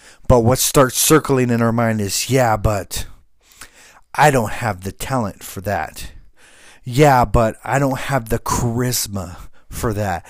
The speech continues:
Yeah, but I don't have the education to pull this off.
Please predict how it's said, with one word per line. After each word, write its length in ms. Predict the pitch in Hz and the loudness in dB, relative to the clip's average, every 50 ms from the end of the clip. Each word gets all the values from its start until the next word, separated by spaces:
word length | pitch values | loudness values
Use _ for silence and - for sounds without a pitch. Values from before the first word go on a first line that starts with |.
| - - - - | -18 -20 -16 -2
Yeah, 200 | - 143 143 131 | 2 4 4 4
but 240 | 127 113 143 135 - - | 6 6 4 4 4 0
I 100 | 131 135 | 0 0
don't 200 | 139 139 143 127 | 0 0 0 -2
have 180 | 131 143 127 | -2 -2 -2
the 120 | 123 - - | -2 -4 -4
education 1000 | 131 135 120 120 123 - - - - 147 139 135 127 - - - 107 101 95 92 - - - - - - | -4 -4 -4 -4 -6 -6 -8 -6 -2 -2 -2 0 0 -2 -2 -2 -2 -4 -6 -8 -14 -20 -20 -20 -10 -4
to 100 | - - | -4 -2
pull 320 | - - - 143 139 127 | 0 2 4 4 4 4
this 260 | 117 123 123 113 - - | 4 2 0 0 0 2
off. 380 | 131 113 104 98 90 87 - | 2 2 2 0 -2 -4 -8